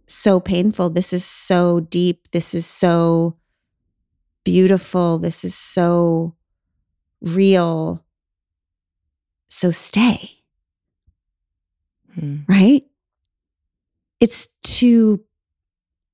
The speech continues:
Speaker 1: that kind of love, while it's so terrifying when you're paying attention, is the whole point.
Speaker 2: Right.
Speaker 1: Like, when I look at it a certain way, that moment in the kitchen was everything beautiful,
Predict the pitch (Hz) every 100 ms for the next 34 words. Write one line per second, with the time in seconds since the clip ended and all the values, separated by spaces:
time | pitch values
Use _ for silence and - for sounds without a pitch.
0 | _ 196 180 - 226 202 196 165 175 190
1 | 208 180 180 165 160 - - - 185 170
2 | - 180 196 180 170 160 156 156 165 175
3 | _ _ _ _ _ _ _ _ _ -
4 | 175 170 - 170 156 - 175 277 - -
5 | - 277 - _ _ _ _ _ _ _
6 | _ _ _ _ _ _ _ - 196 -
7 | 190 185 175 - 320 - - _ _ _
8 | _ _ _ _ _ _ _ 175 196 -
9 | 208 214 196 202 - 254 233 208 202 226
10 | 208 196 196 208 269 196 202 208 208 196
11 | 180 - 247 233 190 196 - 180 190 170
12 | 180 190 262 254 - - -